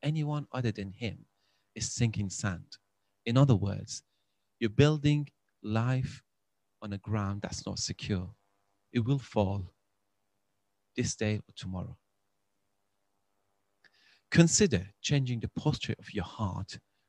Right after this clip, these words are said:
to worship. Worship the King of Kings. Because the Bible says, and this is from Philippians, "At the name of Jesus, every knee should bow in heaven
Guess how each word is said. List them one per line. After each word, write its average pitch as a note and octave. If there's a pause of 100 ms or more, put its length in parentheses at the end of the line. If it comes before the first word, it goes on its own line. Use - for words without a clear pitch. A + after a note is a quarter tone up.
(120)
to G#2
worship. G#2 (1080)
Worship -
the - (100)
King B2+ (100)
of -
Kings. - (880)
Because D3+
the C3+
Bible D3+
says, G#2 (320)
and G#2+
this A#2+
is A2+
from G2
Philippians, G#2 (340)
"At C3
the D3
name F3+
of B2
Jesus, B2+ (320)
every D3
knee C#3
should F#2+
bow G2 (340)
in C3
heaven E3+